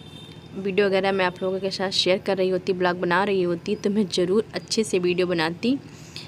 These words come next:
इसलिए मैंने बिल्कुल भी नहीं, बस ज़रा सा यहीं पे, अभी जो आपको दिखा, बस मैंने ज़रा सा यहीं पे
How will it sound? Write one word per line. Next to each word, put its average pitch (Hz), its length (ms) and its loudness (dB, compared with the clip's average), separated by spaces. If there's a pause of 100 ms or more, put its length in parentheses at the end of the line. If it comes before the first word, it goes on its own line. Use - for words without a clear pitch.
(280)
इसलिए 214 400 0
मैंने 214 300 2
बिल्कुल 226 520 0
भी 233 180 4
नहीं, 226 180 6
बस 220 260 0
ज़रा 214 260 4
सा 226 100 0
यहीं 202 340 2
पे, 226 140 4
अभी 202 180 4
जो 196 140 2
आपको 196 240 0
दिखा, 190 340 0
बस 220 260 -4
मैंने 202 200 2
ज़रा 196 340 2
सा 226 140 0
यहीं 190 420 4
पे 247 320 0